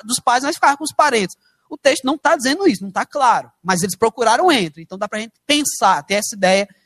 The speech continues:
de que, tipo, "Ah, não, não tá com os pais, mas tá com os parentes." Mas pensa bem, gente.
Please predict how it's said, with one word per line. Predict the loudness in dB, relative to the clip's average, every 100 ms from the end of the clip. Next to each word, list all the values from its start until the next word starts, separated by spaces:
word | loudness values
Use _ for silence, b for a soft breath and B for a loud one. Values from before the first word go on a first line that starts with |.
| b _
de | -14
que, | -6 -4
tipo, | -4 0 2
"Ah, | 4
não, | 0
não | -4
tá | -4 -4
com |
os | -2
pais, | 0 0
mas | -2
tá | -6
com | -8
os | 0
parentes." | 2 2 -2 -4 -12 -12 _ _ _ _ _ _ _ _
Mas | -4
pensa | 0 2 2
bem, | 4 2 0
gente. | -4 -6 -16